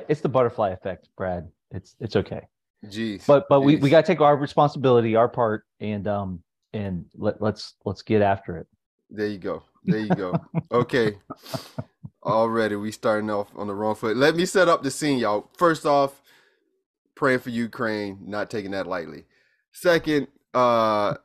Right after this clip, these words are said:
Speaker 2: let me just set up this scene. We are on a Zoom call because we live in very far, we live, uh, uh, in two different places. Jeremy is in Tampa. I'm in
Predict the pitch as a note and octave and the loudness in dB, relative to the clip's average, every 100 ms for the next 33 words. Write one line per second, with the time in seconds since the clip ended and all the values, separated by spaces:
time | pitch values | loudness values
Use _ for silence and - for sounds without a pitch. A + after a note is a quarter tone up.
0 | - A2+ C3+ D3+ D#3+ D#3+ C#3+ - D3+ D3+ | -10 0 0 2 -2 -2 -2 0 0 0
1 | C3 C3+ B2+ - D#3+ E3+ C#3+ G2+ F#2 G#2 | 0 -2 -2 -2 2 4 2 0 -8 -20
2 | _ _ - C3 D#3+ D3 D3+ C#3+ B2 G#2+ | _ _ -2 4 4 4 4 2 0 0
3 | C3+ E3 D#3+ D#3 C3 A#2+ A#2+ A#2 A#2+ A#2 | 0 0 0 0 2 2 0 -2 -2 0
4 | C#3 C3+ C3+ C3 A#2+ G#2+ - A2+ G#2+ G#2+ | -2 2 2 0 -2 -12 -10 -8 -6 -2
5 | C#3 C#3 - C3+ C3 G#2 C3 C3 B2+ A#2+ | 0 0 -2 -2 0 0 -4 -2 -2 -2
6 | A2+ - A#1 - G#2+ G#2+ G2+ F#2+ - G#2 | -6 -12 -10 -8 -4 -2 -2 -4 -6 -10
7 | G2+ - C3+ C3 C3 - B2+ C3+ A2+ F#2 | -10 -8 -6 -6 -8 -8 -6 -6 -6 -12
8 | F2+ F#2 A2+ A#2+ A#2 A#2 A#2 A2 A2 G#2 | -12 -8 -4 -4 -4 -6 -6 -8 -10 -12
9 | _ _ - _ - D#3+ E3+ E3+ D#3 D3 | _ _ -20 _ -4 0 2 2 0 -2
10 | _ _ - A#2 A#2+ A2+ A2 G2+ | _ _ -6 -2 0 -2 -4 -6